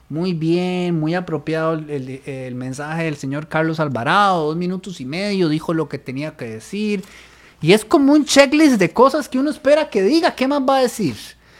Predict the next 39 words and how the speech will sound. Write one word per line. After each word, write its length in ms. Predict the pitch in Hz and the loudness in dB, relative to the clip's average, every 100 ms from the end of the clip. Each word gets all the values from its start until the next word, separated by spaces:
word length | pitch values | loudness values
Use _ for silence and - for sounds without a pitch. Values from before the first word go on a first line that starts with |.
| - _ - | -20 _ -10
Estamos, 840 | 117 - 156 165 175 170 147 143 | -10 2 4 6 4 2 0 -4
eh, 260 | 127 123 120 | -6 -4 -4
lamentamos, 800 | 127 127 120 156 185 202 156 143 | -2 -2 2 6 6 4 2 -2
esto 220 | 147 147 | -4 -6
es 100 | - | -8
terrible, 840 | 117 110 156 226 226 214 170 135 - - - | -6 0 2 4 4 4 2 0 -6 -18 -8
hay 160 | 127 | -6
que 120 | 131 135 | -2 -2
llegar 300 | 123 127 131 | 0 2 2
al 140 | 120 | 0
fondo 320 | 131 139 135 | 0 0 0
del 140 | 120 110 | -2 -4
asunto, 580 | 107 170 220 254 226 | -4 0 2 2 0
hay 80 | 147 | -2
que 100 | 165 | -4
asumir 320 | 156 160 165 | -2 0 2
respu-, 300 | 156 156 151 | 0 -2 -4
este, 240 | 131 - 131 | -6 -6 -6
hay 120 | 131 | -6
que 220 | 170 156 | -4 -4
establecer 640 | 131 139 123 113 - 262 285 | -2 -4 -4 -6 -6 -4 -2
responsabilidades. 800 | 254 - 175 160 147 143 127 123 | -4 -2 -2 0 0 0 -2 -6
Aquí 200 | 127 220 | -6 -6
en 120 | 247 | -6
Costa 260 | 240 - | -8 -8
Rica 220 | 190 220 214 | -8 -6 -6
siempre 220 | 214 214 | -6 -4
se 60 | 214 | -2
habla 160 | 220 | -2
de 100 | 190 | -2
establecer 760 | 160 - 170 170 156 285 320 262 | -4 -2 0 -2 -2 0 0 4
responsabilidades 1600 | 311 - 285 294 262 294 294 294 294 277 247 254 226 175 - 180 | 4 4 4 6 6 6 6 6 4 4 4 4 4 2 0 0
y 200 | 208 202 | 2 4
llegar 320 | 185 220 294 | 4 6 6
hasta 240 | 285 240 | 4 0
el 100 | 214 | -2
fondo 460 | - 269 311 285 277 | 4 4 4 2 0
del 120 | 262 | 0
asunto. 480 | 196 240 233 - | -2 -2 -4 -6